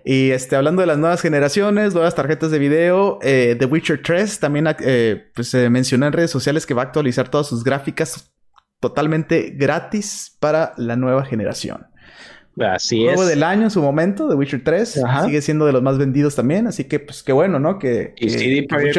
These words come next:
Speaker 2: Red.
Speaker 1: tres y otras, este, compañías hagan esto, ¿no? Que,
Speaker 2: Sí.
Speaker 1: que hagan la actualización completamente gratis.
Speaker 2: Así es, vas a tener ray tracing en la nueva generación.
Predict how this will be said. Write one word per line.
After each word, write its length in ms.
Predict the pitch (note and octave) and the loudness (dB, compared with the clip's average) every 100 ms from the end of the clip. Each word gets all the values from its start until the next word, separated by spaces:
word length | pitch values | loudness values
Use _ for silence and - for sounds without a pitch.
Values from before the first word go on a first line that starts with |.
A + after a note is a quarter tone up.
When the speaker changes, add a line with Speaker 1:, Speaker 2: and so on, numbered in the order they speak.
| D#3+ | 2
Speaker 2:
Red. 60 | |
Speaker 1:
tres 480 | E3+ E3 F#3 - - _ _ _ | 2 2 -2 -8 -20 _ _ _
y 220 | A#2 A#2+ | -4 0
otras, 440 | A#2 C3+ E3+ E3 - | 2 2 -2 -2 -4
este, 360 | C#3+ - B2+ - | -4 0 0 0
compañías 540 | C3 B2 C3 D3+ E3+ | -2 0 0 0 -2
hagan 240 | B2+ C#3 C3 | 0 0 0
esto, 320 | G3 - A#2+ | -2 -2 -2
¿no? 180 | B2+ - | -4 -4
Que, 300 | A2+ - - | -6 -6 -14
Speaker 2:
Sí. 100 | - - | -18 -4
Speaker 1:
que 80 | |
hagan 140 | A2+ D3+ | 0 0
la 60 | |
actualización 520 | D3 C#3+ C3+ C3+ B2+ C3 | 0 -2 -2 -2 -2 -4
completamente 580 | D3 C#3 C#3 C#3 C#3 | -4 -4 -4 -4 -2
gratis. 500 | C3 F3 - - - - - - - - _ - | 0 -2 -4 -12 -16 -20 -20 -20 -20 -20 _ -4
Speaker 2:
Así 360 | F2+ - A2 | -4 -2 2
es, 160 | A#2+ B2 | 2 2
vas 160 | B2+ D3+ | -2 -4
a 60 | |
tener 320 | - B2+ B2+ A#2 | -2 0 0 2
ray 160 | C3 | 0
tracing 460 | C3 D3 C#3+ D#3+ D#3 | 2 0 2 0 0
en 100 | C#3+ | 0
la 100 | G#2+ | 0
nueva 240 | A2+ B2+ | 0 -2
generación. 560 | B2+ A2 F#2 - C#3+ | -2 -2 0 0 0